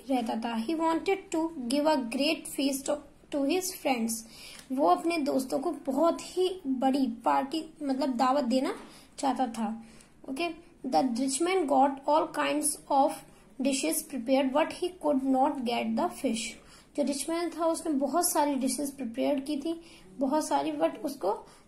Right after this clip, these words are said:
फिश नहीं मिली। He offered a reward to the man who will bring it। उसने एक इनाम रखा, जो भी मछली लेकर आएगा मैं उसको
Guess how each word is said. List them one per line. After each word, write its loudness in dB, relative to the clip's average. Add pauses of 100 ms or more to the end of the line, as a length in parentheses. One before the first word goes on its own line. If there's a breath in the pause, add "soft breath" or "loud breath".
(120)
फिश -2
नहीं 4
मिली। 2 (440 loud breath)
He 4
offered 2 (140)
a 2
reward 2
to -2
the 4
man 0
who 0
will 0
bring 2 (280)
it। -2 (1400 loud breath)
उसने 2
एक -2
इनाम 0
रखा, -2
जो 4
भी 2 (320)
मछली 0
लेकर 2
आएगा 2 (360 loud breath)
मैं 4
उसको 2